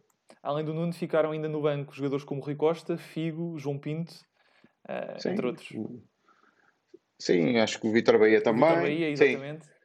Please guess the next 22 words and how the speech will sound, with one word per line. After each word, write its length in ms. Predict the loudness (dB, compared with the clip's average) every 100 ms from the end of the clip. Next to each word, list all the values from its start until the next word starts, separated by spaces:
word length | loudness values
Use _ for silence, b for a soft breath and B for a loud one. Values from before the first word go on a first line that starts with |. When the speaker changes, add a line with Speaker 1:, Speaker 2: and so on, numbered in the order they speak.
| _ _ _ _ _ -10
Speaker 1:
Aliás, 280 | -2 0 2
nesse 180 | 2 2
Speaker 2:
Eh, 40 |
Speaker 1:
jogo, 320 | 4 6 4
nesse 180 | -2 0
jogo 160 | 2 4
até 120 | 4
jogaram 460 | 4 2 4 0 -2
o 60 |
Pedro 200 | -2 -4
Espinha 460 | -4 -2 -2 0 -2
e 40 |
depois 420 | 0 2 2 2 -2
ainda 240 | 0 0
jogou 220 | 0 0
o 40 | 0
Kim 300 | -2 -6 -6 -4
para 160 | -2
os 120 | 0
minutos 260 | -2 -6 -6
finais. 340 | -8 -8 -10 -18 _ _ _ _
Speaker 2:
Sim, 240 | -2 -2